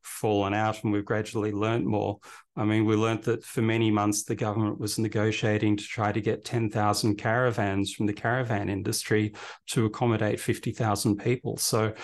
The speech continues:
was some of those basic things that they really hadn't thought through. Where's everyone gonna stay? Um, how's everyone going to get there? So there was a lot of really fundamental stuff, which if people had had e-,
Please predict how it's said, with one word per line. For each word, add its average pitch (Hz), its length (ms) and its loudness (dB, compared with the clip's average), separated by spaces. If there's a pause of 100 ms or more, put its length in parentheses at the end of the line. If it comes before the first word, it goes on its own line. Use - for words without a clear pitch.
(200)
was 127 180 4
some 175 160 4
of 165 100 4
those 104 260 4
basic 113 560 -2
things 113 340 2
that 120 140 -2
they 110 160 0
really 127 340 2
hadn't 101 300 -2
thought - 340 -2
through. 107 380 0 (500)
Where's 113 380 2
everyone 113 460 2
gonna 101 200 2
stay? 101 640 -4 (840)
Um, 98 480 2 (280)
how's 107 340 2
everyone 104 340 4
going 95 180 2
to 92 40 2
get 101 300 -4
there? 101 220 0
So 110 260 2
there 117 140 4
was 117 220 4
a - 100 0
lot 131 260 4
of 110 180 2 (120)
really 127 440 2
fundamental 101 760 0
stuff, - 500 -4
which - 420 0 (320)
if - 280 0
people 123 340 2
had 104 140 4
had 101 260 0
e-, - 380 -6